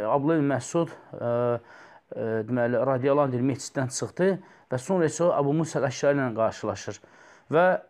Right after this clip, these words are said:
e, Abu Musa əl-Əşşari radiyallahu anhu, deməli,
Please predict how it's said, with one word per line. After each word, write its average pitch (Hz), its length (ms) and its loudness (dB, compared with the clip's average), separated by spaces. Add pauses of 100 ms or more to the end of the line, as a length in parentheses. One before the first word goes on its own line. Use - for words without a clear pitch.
(400)
e, 123 60 -8 (220)
Abu 147 140 0
Musa 208 220 0
əl-Əşşari 160 520 4 (1400)
radiyallahu 139 560 4
anhu, 147 180 2 (500)
deməli, 139 300 4